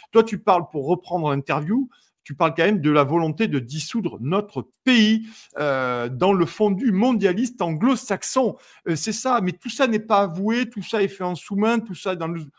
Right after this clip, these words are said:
l'opacité des couloirs, finalement, de, de l'État profond, hein.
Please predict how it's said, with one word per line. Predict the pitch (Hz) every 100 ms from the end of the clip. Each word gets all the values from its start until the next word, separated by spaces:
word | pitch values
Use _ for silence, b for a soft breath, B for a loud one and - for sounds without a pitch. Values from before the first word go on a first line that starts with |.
| _
l'opacité | 175 226 233 226 190 - 196 165 - 233
des | 185 180
couloirs, | - 220 208 214 233 214 -
finalement, | 160 170 202 202
de, | 160 139 b b 120
de |
l'État | 135 143 147
profond, | - 156 277 226
hein. | 196